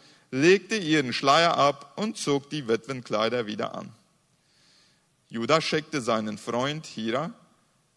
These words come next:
um der Frau den Ziegenbock zu bringen und das Pfand zurückzuholen. Aber Hira konnte sie nicht finden. Er fragte die Leute in Enaim:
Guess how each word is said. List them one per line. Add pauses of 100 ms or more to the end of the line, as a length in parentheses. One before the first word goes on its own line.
(140)
um
der
Frau
den
Ziegenbock
zu
bringen (160)
und
das
Pfand
zurückzuholen. (600)
Aber
Hira
konnte
sie
nicht
finden. (1000)
Er
fragte
die
Leute
in
Enaim: